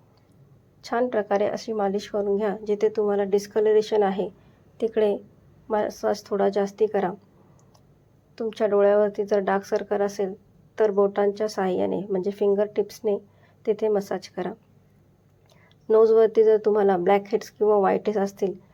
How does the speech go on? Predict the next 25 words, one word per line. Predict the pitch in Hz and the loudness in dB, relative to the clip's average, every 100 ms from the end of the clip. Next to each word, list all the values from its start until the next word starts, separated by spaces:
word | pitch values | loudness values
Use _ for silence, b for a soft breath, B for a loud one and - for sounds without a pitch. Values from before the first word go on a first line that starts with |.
| b b 226 | b b -12
तर | 226 | -4
तिथेही | 220 202 226 220 202 214 - | -4 0 0 2 -4 -4 -2
छान | 208 214 | -2 -2
प्रकारे | 220 - 196 196 | -6 -4 0 0
मसाज | 185 190 - - | 0 -4 -8 -8
करा, | 180 185 | -10 -10
म्हणजे | - _ _ _ _ _ 202 202 | -14 _ _ _ _ _ -4 -4
तुमचे | 196 208 202 202 196 - _ _ - | -2 -2 -2 -4 -4 -8 _ _ -4
ब्लॅकहेड्स | 202 202 202 226 - | 0 0 0 -4 0
आणि | 208 202 | 0 2
व्हाईटहेड्स | 196 196 202 - - 202 | 2 0 -4 -6 -8 -4
याच्याने | 196 202 190 - _ 202 | -2 -2 -4 -4 _ 2
रिमूव्ह | 190 190 | 2 2
होऊन | 190 185 | -2 -4
जातील. | 180 175 202 - _ _ _ _ _ _ _ _ _ - | -6 -10 -18 -20 _ _ _ _ _ _ _ _ _ -6
मसाज | 214 208 226 226 | -6 -2 -2 0
झाल्यानंतर | 202 202 202 202 202 185 - - | 0 2 0 -2 -4 -10 -10 -6
चेहरा | 214 214 196 190 _ _ _ | -4 -2 -2 -4 _ _ _
पाण्याने | 185 180 180 180 208 | 0 2 2 0 -2
स्वच्छ | - - 226 - | -8 -10 -8 -6
धुवून | 240 196 196 196 | -6 0 2 4
घ्या | 185 180 - _ | 4 0 -4 _
आणि | 190 180 | -4 -2
याचा | 180 180 190 233 _ _ _ | -4 -6 -10 -10 _ _ _
फा-, | - | -14